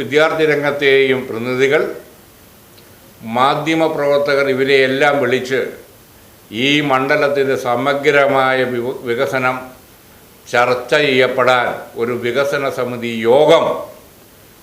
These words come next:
അഞ്ച് വർഷമായിട്ട് ഈ മണ്ഡലത്തിൽ വിളിച്ചു കൂട്ടിയിട്ടില്ല. അഞ്ച് വർഷത്തിനിടയിൽ നിയമസഭയിൽ ഏറ്റവും ഹാജർ, അത് നിങ്ങളൊന്ന് എടുക്കുക, പത്ര-, അന്വേഷണ പത്രപ്രവർത്തകരാണല്ലോ,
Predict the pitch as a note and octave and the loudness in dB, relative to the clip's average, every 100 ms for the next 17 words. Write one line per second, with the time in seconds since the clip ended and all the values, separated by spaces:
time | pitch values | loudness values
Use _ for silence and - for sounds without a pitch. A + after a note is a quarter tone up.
0 | - A2+ C#3+ D3 C#3 D3 B2 A2+ C3+ B2 | -6 -6 -4 -8 -4 -2 0 -2 -4 -2
1 | A#2 A2+ A2+ G#2+ G#2 G#2+ G#2+ G#2 G#2 F#2+ | -4 -4 -8 -8 -8 -8 -6 -8 -10 -12
2 | F#2 F#2+ F2 E2+ - D2+ - - - - | -12 -14 -14 -18 -20 -20 -20 -20 -20 -20
3 | - - - - - - - - - - | -20 -20 -20 -20 -20 -20 -20 -20 -20 -20
4 | - - - B2 E3+ A#3+ B3 G#3 A3 A3 | -20 -20 -6 -2 0 2 4 4 4 4
5 | G#3 F#3+ F#3 F3+ F#3+ F#3 D3 D#3 F#3+ F#3+ | 4 4 2 2 0 -2 0 2 2 2
6 | F#3 E3+ E3 E3 C3 C#3 D3 - E3+ D#3+ | 0 0 0 -2 0 0 -2 -4 0 0
7 | C#3 C#3 B2+ G#2 A2+ D3+ - - - - | 2 2 0 -2 -4 -6 -6 -12 -20 -20
8 | D3+ C3+ D3+ D3+ D3+ C3 C3+ D3 C3+ B2 | -12 -8 -6 -4 -4 -6 -4 -2 -2 -2
9 | C#3 C3+ B2+ B2 C3+ C3+ C3+ C3 C3 C3+ | -4 -6 -8 -6 -4 -6 -6 -6 -6 -6
10 | C3+ C3+ C3+ C3 C3 B2+ A#2+ A2+ | -4 -4 -4 -2 -2 -2 -8 -12